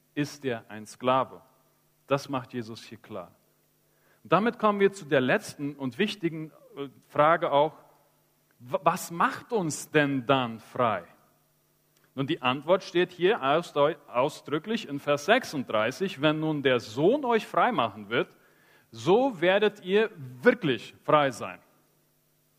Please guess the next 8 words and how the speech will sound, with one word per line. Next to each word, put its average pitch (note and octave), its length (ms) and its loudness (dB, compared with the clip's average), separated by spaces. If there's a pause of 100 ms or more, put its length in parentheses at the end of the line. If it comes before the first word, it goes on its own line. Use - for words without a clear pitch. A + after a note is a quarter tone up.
(760)
Jesus G#3 600 2
kann G3 220 4
uns G3+ 220 -2
von F3+ 220 -2
dieser F#3 300 4
Sklaverei F3 720 2
befreien. E3 520 0 (1200)
Warum? D#3 440 2